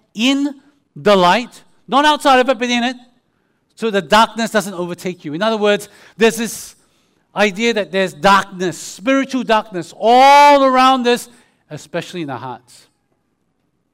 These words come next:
So walk in the light. Walk in Jesus,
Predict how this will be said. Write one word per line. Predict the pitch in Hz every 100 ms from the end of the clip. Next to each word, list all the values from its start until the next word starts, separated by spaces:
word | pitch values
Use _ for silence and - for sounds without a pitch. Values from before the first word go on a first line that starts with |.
| _ _
So | - 196
walk | 151 175 190
in | 156 190 208
the | 180
light. | 143 123 104 _ _ _ _ _
Walk | 185 208 _ -
in | 240 262 254
Jesus, | - 233 220 - 120 -